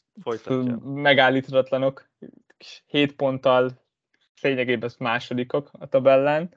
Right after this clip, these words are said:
Speaker 2: és, ö, és úgy, hogy a Newcastle ellen baromi jók voltak, és, és be kellett volna húzniuk azt a meccset, szóval nem is róluk fogunk beszélni többet, bár beszélhetnénk akár sokat a Brightonról is, ö, hanem a West Hamről,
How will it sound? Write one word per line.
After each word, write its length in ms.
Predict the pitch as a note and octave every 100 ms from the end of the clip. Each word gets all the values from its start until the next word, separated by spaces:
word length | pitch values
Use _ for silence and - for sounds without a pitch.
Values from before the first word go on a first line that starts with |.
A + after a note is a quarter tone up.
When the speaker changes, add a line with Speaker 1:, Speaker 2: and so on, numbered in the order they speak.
| _ _ _ _ _ _
Speaker 2:
és, 320 | C#3 C3+ -
ö, 200 | C#3+ C3
és 220 | C3 C#3
úgy, 160 | D3+ C#3
hogy 100 | C3+
a 80 | B2
Newcastle 560 | B2 B2 B2 A#2+ B2+
ellen 380 | A2+ A2+ A2+ G#2+ -
baromi 320 | D3 D3 C3+
jók 220 | B2+ B2+
voltak, 360 | C3 B2 - -
és, 220 | A2 -
és 160 | B2
be 160 | A#2 A#2
kellett 260 | C3 B2 B2+
volna 220 | C3 B2+
húzniuk 460 | C#3 B2+ C3+ C3+
azt 200 | C#3 C3
a 60 | C#3+
meccset, 500 | C#3 C#3 - E3+ _ _ _ _ _ _ -
szóval 440 | C3+ B2+ B2+ B2+
nem 160 | - C#3
is 120 | C3
róluk 260 | B2+ A#2 A2+
fogunk 240 | A#2 A2+
beszélni 420 | A2 A2 - A2+
többet, 520 | A2 A2+ A2+ B2+ - _ _ _ _ _
bár 220 | - A2 A2
beszélhetnénk 600 | A#2 - A2 G#2 - G#2+
akár 280 | A2+ G#2+
sokat 260 | G#2+ - A2+
a 40 |
Brightonról 600 | G2+ A#2 A#2 A#2+ G#2 G#2
is, 240 | A2+ A#2+ - _ _ _ _ _ -
ö, 340 | B2 B2 B2 B2
hanem 240 | D3 D3+
a 40 | E3
West 260 | G#3+ -
Hamről, 400 | - A#2 A2 G2+